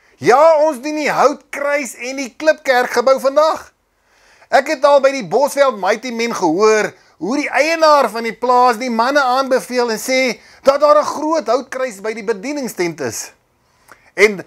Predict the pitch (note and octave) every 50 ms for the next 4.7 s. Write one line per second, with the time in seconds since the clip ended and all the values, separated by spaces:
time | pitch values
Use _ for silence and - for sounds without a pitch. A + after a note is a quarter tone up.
0 | _ _ - A#3+ C4+ D#4+ E4 D#4+ D#4+ C4+ B3+ B3 - - A#3+ B3+ B3+ A#3 A3+ A3
1 | A#3 A#3 A#3+ G#3+ D3 - - F#3+ B3 C4 C4+ - - - - - - - _ _
2 | _ _ _ _ _ _ - A2+ D#3 F#3 G#3 G#3+ A3 G#3+ G#3+ A3 A3 G#3+ G3 -
3 | - E3+ D3+ G#3+ C#4 A#3+ - - G3+ E3 - - F#3 D#3+ E3+ E3+ - D#3+ D#3 E3+
4 | E3+ E3 D#3 - E3+ F3+ F3+ D#3+ C3+ G2+ - - -